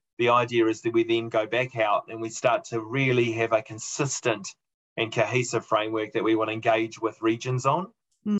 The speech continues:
Speaker 1: And I think, look, and that, and resourcing could be just down to obviously people, 'cause look, at the moment it's me and Ruben,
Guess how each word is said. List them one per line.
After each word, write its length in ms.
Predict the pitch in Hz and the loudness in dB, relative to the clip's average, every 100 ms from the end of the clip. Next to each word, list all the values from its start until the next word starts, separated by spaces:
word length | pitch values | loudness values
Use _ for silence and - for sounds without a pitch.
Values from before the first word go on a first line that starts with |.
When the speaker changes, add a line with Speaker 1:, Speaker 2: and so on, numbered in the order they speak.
| - | 2
Speaker 1:
And 100 | 135 | 2
I 80 | 131 | 2
think, 260 | 156 131 127 | 0 -2 0
look, 200 | 123 - | 0 -2
and 140 | 135 131 | -2 2
that, 160 | 135 135 - | 2 0 -8
and 200 | 131 131 | -4 -2
resourcing 400 | 127 151 143 131 | 0 0 0 -4
could 100 | 117 | -2
be 80 | 113 | -2
just 240 | 113 - | -2 0
down 200 | 110 107 | -2 -2
to 100 | 110 | -2
obviously 360 | 107 113 - 104 | -2 -2 -8 -8
people, 400 | 113 123 127 98 | -4 -4 -2 -4
'cause 200 | - 110 | -4 -2
look, 160 | 117 92 | 0 0
at 120 | 107 | -4
the 60 | 117 | 0
moment 280 | 127 123 | 0 0
it's 140 | 107 117 | -4 0
me 120 | 113 | 0
and 100 | 101 | 0
Ruben, 340 | 117 143 214 | 0 2 0